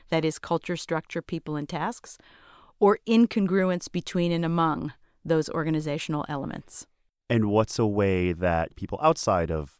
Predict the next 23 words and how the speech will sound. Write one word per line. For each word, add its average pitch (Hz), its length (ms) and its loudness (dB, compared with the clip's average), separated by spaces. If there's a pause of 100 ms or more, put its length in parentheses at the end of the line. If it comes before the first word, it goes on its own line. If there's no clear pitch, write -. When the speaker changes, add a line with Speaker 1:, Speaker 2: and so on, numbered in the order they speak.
Speaker 2:
graduate 90 440 6
school 85 320 0
or 82 120 0
M 82 100 -2
B 82 160 -4
A 82 60 -4
school 90 520 -4
can 95 160 -4
actually, 82 380 -4
like, 78 220 -8
use 85 320 -2
critical 85 400 -6
thinking 80 540 -6
to 82 180 -4
attack 78 480 -6
the 87 100 -4
issues 80 320 -6
that - 180 -12
we 78 140 -10
face 76 400 -4
and 73 180 -8
read 78 160 -8
about? 69 260 -12